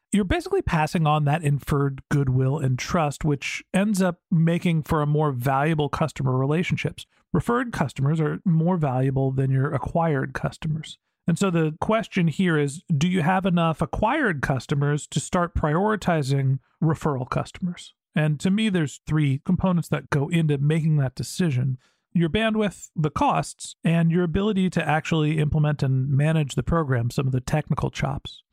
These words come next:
Tell me a little bit about Referral Factory, because I know that's kind of your secret sauce, is making it super easy for anyone, business big or small,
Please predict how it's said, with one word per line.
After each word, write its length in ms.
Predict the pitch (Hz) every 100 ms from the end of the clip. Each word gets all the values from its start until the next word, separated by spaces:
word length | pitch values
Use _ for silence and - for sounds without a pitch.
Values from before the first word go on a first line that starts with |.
| _ _ _
Tell 160 | 202 262
me 100 | 403
a 60 |
little 180 | 381 339
bit 120 | 320
about 280 | 285 233 208
Referral 400 | 165 - 165 156
Factory, 380 | 151 127 - 127
because 240 | 135 147
I 80 | 160
know 180 | 180 240
that's 200 | 226 -
kind 180 | 196 165
of 60 |
your 160 | 143 175
secret 420 | - 190 - 143
sauce, 400 | - 151 139 -
is 180 | 139 131 - _ -
making 560 | 156 165 190 202 180
it 160 | 160 147 -
super 580 | - - - 233 220 185 -
easy 640 | - 202 208 160 160 156 156
for 720 | - 156 143 139 135 135 - _
anyone, 640 | 202 214 180 139 135 156
business 380 | 143 147 147 123
big 240 | 165 165
or 120 | 143 123
small, 600 | - 196 202 160 135